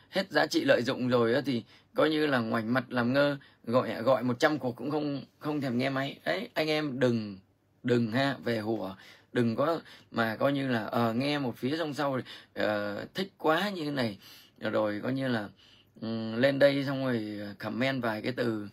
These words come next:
ừ, này kia nó không được đúng nhé. Anh em ạ, đời còn dài lắm. Anh em á, xin phép tuổi á, nhỏ hơn mình rất là nhiều. Anh em cứ nên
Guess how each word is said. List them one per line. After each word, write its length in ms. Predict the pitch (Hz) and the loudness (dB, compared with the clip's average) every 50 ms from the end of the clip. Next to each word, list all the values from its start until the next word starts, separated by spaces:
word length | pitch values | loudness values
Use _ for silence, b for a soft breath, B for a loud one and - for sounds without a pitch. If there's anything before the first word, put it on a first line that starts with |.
| B B B B B B - | B B B B B B -10
ừ, 60 | - | -8
này 320 | 107 107 107 107 107 110 113 | -6 -6 -6 -6 -6 -6 -4
kia 240 | - 135 139 135 135 | -2 -2 0 0 0
nó 260 | 139 147 151 147 143 | 0 0 -2 -2 -4
không 220 | 135 143 143 139 | -4 -4 -4 -2
được 120 | 127 113 117 | -2 -2 0
đúng 220 | 120 127 151 196 - | 0 -2 -2 -2 -4
nhé. 200 | - 139 156 160 B B B B B B | -2 -2 -2 -2 B B B B B B
Anh 180 | - 123 127 135 | -2 -2 0 2
em 160 | 131 131 127 | 2 2 2
ạ, 140 | 117 110 - - _ _ _ - | 0 -2 -4 -8 _ _ _ -2
đời 220 | - 113 110 110 104 | 2 2 2 2 2
còn 160 | 110 104 107 | -4 -6 -6
dài 240 | 101 104 104 101 98 | -6 -6 -6 -6 -8
lắm. 160 | 104 113 143 - b b b b b b _ - | -8 -10 -12 -14 b b b b b b _ -8
Anh 160 | - 117 123 | -4 -2 0
em 180 | 127 127 127 131 | 0 2 0 0
á, 160 | 143 156 - - _ _ _ - | -2 -4 -6 -8 _ _ _ -16
xin 200 | - - 160 - | -10 -8 -6 -4
phép 180 | 135 165 160 - - | -2 -4 -4 -4 -6
tuổi 280 | - 117 85 85 98 101 | -8 -6 -6 -6 -8 -10
á, 80 | 104 - _ _ _ _ _ _ _ _ _ _ _ _ _ _ _ _ _ _ _ _ _ _ _ - | -12 -14 _ _ _ _ _ _ _ _ _ _ _ _ _ _ _ _ _ _ _ _ _ _ _ -6
nhỏ 220 | - 117 107 92 92 | -4 -4 -2 -2 -2
hơn 160 | 110 131 131 | -2 -2 0
mình 160 | 123 110 101 | 0 -2 -2
rất 140 | 98 135 - | -2 -4 -4
là 80 | 156 | -4
nhiều. 300 | 120 110 107 98 - 95 - b b b b b b _ _ _ _ _ - | -4 -4 -6 -6 -8 -12 -14 b b b b b b _ _ _ _ _ -8
Anh 140 | - 127 127 | -4 -2 -2
em 180 | 127 127 123 | 0 -2 -2
cứ 120 | 120 135 139 | -2 -2 -2
nên 380 | 139 135 135 135 131 123 107 | 0 0 0 0 0 -2 -4